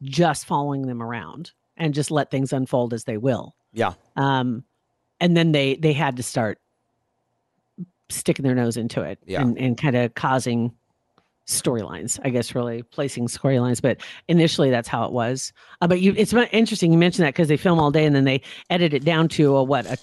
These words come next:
Speaker 1: a one-hour show, uh,
Speaker 2: Mm-hmm.
Speaker 1: or less than that, forty minutes,
Speaker 2: Yeah,
Speaker 1: right?
Speaker 2: about forty minutes, yeah.
Speaker 1: For one episode. Um,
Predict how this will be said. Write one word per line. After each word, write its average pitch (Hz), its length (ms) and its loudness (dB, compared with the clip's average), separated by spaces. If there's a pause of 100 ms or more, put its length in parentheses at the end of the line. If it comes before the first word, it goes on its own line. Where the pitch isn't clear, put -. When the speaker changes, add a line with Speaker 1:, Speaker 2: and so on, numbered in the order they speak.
(300)
Speaker 1:
a 147 100 0
one-hour 143 340 2
show, 202 400 2 (800)
uh, 147 120 2
Speaker 2:
Mm-hmm. 120 80 0
Speaker 1:
or 165 140 2 (120)
less 185 220 0
than 156 100 -2
that, 135 220 0 (180)
forty 175 240 2
minutes, 170 460 2 (260)
Speaker 2:
Yeah, 139 120 0
Speaker 1:
right? 160 100 2
Speaker 2:
about 208 120 -2
forty 110 220 -6
minutes, 104 240 -8
yeah. 104 140 0 (240)
Speaker 1:
For 170 160 -2
one 165 160 2
episode. 190 480 2 (500)
Um, 156 380 0